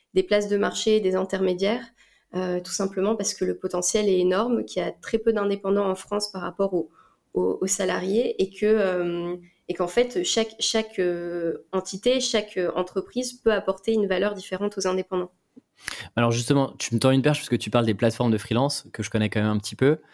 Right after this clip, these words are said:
Speaker 2: Euh, et j'avais eu ce débat dans le, dans le dernier épisode avec Samuel, justement,
Speaker 1: Oui.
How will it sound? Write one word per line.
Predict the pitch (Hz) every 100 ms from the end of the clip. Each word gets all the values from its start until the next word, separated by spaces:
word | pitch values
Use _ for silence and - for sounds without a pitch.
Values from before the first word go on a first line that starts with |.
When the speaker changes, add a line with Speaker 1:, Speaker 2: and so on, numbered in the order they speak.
| - -
Speaker 2:
Euh, | 113 117
et | 131
j'avais | 127 127
eu |
ce | 127
débat | 123 131 143 165
dans | 127
le, | 113 110 107 110
dans | 113
le | 113
dernier | 110 127 135
épisode | 131 - 139
avec | 120 104
Samuel, | - 117 127 147
justement, | 117 - 117 151 _
Speaker 1:
Oui. | 202 208